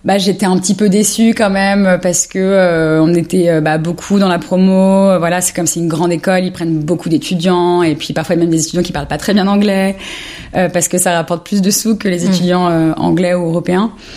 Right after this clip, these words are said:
Speaker 1: Et, euh, et c'était génial parce que j'ai rencontré, euh, plein, plein de gens, mais, euh, j'avais pas forcément beaucoup d'attention. Mais l'attention dont j'avais besoin, l'attention que, qui m'avait manqué toute ma vie peut-être, euh, à ce niveau-là.
Speaker 2: Mm.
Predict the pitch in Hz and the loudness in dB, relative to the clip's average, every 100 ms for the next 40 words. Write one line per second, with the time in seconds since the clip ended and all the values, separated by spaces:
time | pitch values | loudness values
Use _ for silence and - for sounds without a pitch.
0 | - - - - 175 175 170 170 165 160 | -16 -16 -16 -4 0 2 2 2 4 4
1 | 160 156 156 160 156 - - 185 214 196 | 4 2 2 0 -2 -2 -2 -2 -2 0
2 | 220 240 262 294 202 - 190 190 175 175 | 2 4 4 2 0 -4 0 2 0 0
3 | 180 - 190 180 185 208 208 202 185 220 | -2 0 0 0 0 -2 2 2 2 2
4 | 233 208 175 165 156 156 160 160 151 175 | 2 2 0 0 0 0 2 2 0 0
5 | 165 202 214 - 208 185 190 202 185 190 | -2 -2 -2 -2 0 0 0 0 0 -2
6 | - 175 165 165 165 175 185 185 220 202 | -2 -4 -2 0 0 0 -2 2 2 2
7 | 175 180 175 175 175 214 226 - - - | 2 0 0 0 0 -2 -4 -14 -20 -20
8 | - - 180 190 180 208 185 175 170 165 | -20 -4 -2 0 0 0 0 0 2 2
9 | 160 156 151 - 196 180 180 170 226 214 | 2 2 0 0 0 2 0 0 0 -4
10 | - - _ - - 196 185 220 190 190 | -4 -18 _ -10 -2 0 2 0 -2 0
11 | 196 196 190 175 151 - 175 196 185 196 | -2 -2 -2 -2 -2 -2 0 2 2 0
12 | 240 | -2